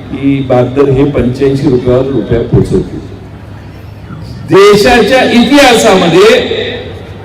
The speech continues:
रुपयाचं अवमूल्यन आजपर्यंत झालं नाही, तेवढं नरेंद्र मोदींच्या काळात झालं. म्हणजे तुमच्या खिशात दहा हजार रुपये असतील तर त्याची आठ हजार रुपये किंमत झाली, हे लक्षात घ्या.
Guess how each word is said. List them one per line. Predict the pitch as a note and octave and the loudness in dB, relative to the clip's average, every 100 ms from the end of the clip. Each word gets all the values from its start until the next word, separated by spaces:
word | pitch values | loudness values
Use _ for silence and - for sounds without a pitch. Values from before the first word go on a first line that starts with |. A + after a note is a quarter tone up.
| - - | -16 -4
रुपयाचं | D#3 E3 G3+ - A#3+ B3 A#3+ C4 | 0 2 2 2 2 4 2 2
अवमूल्यन | A#3+ G#3+ A3+ A#3+ A#3 B3 B3+ A3 | 4 6 4 4 4 4 2 0
आजपर्यंत | G3+ A#3+ A#3+ - A#3 A#3 A#3+ A#3 | 2 2 0 0 2 2 2 4
झालं | G#3+ G#3 A3+ | 4 6 4
नाही, | A3+ A#3 - | 4 2 0
तेवढं | A3 A3 A3+ C#4 C#4+ - - - - - - | 2 6 6 6 4 2 -2 -6 -8 -12 -6
नरेंद्र | D3+ G#3 B3 A#3+ A3+ | 2 4 6 6 6
मोदींच्या | A3+ A3 A3 A#3 G#3 | 6 6 4 2 2
काळात | G#3 G3+ G3 | 4 4 4
झालं. | E3+ F3+ B3 | 4 4 4
म्हणजे | A3 G#3 G#3+ F#3+ | 2 4 4 4
तुमच्या | F#3 G#3 G3+ | 2 2 2
खिशात | F#3+ F#3 G3+ | 2 2 2
दहा | E3+ F3 G#3 | 2 2 4
हजार | G#3 G3+ | 4 4
रुपये | G3 G3 F3 | 2 2 0
असतील | - G#3+ A#3 | 0 -2 0
तर | G#3 | -2
त्याची | F3+ E3+ D#3 F#3+ | 0 0 0 0
आठ | E3 F3 | 0 0
हजार | E3 E3 | 0 0
रुपये | D3+ D#3+ | 0 -2
किंमत | D3+ C#3+ B2+ A#2+ A#2+ | -2 -2 -2 -2 -2
झाली, | A2+ A#2 | -2 -2
हे | B2+ | 0
लक्षात | C#3+ A#2+ - A2+ F#2+ | 0 0 -2 -4 -4
घ्या. | F#3 | -6